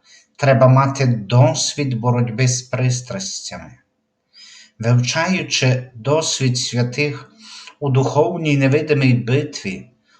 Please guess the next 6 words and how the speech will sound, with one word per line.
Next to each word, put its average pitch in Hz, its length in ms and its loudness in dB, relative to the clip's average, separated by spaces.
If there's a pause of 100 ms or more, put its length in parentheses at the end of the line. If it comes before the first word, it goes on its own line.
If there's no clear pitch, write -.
(120)
утримуйтеся 143 1200 0
від 127 280 -2
прямолінійних 123 1000 4
порад, 117 460 0
не 123 160 0
вимовляйте: 123 880 2